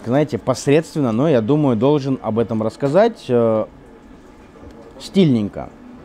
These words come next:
текстурненько, но мне тоже непонятно, почему здесь текстура кожи, а, какого-то крокодила, либо, может быть, я не так чувствую,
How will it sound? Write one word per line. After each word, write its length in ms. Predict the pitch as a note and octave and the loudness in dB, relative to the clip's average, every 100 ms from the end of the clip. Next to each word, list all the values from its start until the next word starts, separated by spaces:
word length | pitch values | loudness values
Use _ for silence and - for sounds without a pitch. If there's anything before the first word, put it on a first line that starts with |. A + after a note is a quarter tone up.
| - - - - | -20 -20 -20 -8
текстурненько, 960 | - D#3 - - G#3 E3+ A#2+ G2+ D#2 A1+ - - - | -2 -2 -2 2 4 4 2 -2 -6 -10 -14 -20 -6
но 360 | G#2 D#3 A3+ - | 2 4 4 2
мне 340 | C3 C3+ F3+ G3+ | 4 4 4 2
тоже 320 | D3+ E3 D#3 | 2 2 2
непонятно, 680 | C3+ A2 A#2 C3 - C3 A2 | 0 2 0 0 0 -2 -2
почему 500 | A2+ G#2 B2+ C#3 E3 | -4 -2 0 2 2
здесь 320 | A#2+ D3 - | 2 0 0
текстура 680 | - C3+ - - C#3+ B2 G2+ - | -2 -4 -2 2 4 4 0 0
кожи, 580 | C3+ D3+ C3+ B2+ G2+ - - - - | 4 4 4 0 -2 -4 -14 -20 -8
а, 260 | F#2 G2 F#2+ | -2 0 -2
какого-то 500 | G2+ G2+ C#3 A#2 G#2+ | -2 0 2 2 -2
крокодила, 800 | - B2 G#2+ A#2+ G#2 C#3+ G3 A#2 | -4 -4 0 -2 0 0 0 0
либо, 240 | B2 B2 | -2 -4
может 320 | A2+ F3+ E3 | -2 -2 -2
быть, 240 | C#3+ C#3 A#2 | -4 -6 -2
я 300 | C#3 D3 - - - - - - - - - - | 0 0 -6 -16 -20 -20 -20 -20 -20 -20 -20 -4
не 100 | C#3 | -2
так 260 | C#3 E3 - | 0 0 -2
чувствую, 600 | - C4 - D3+ A2+ | -6 -6 -4 -4 -2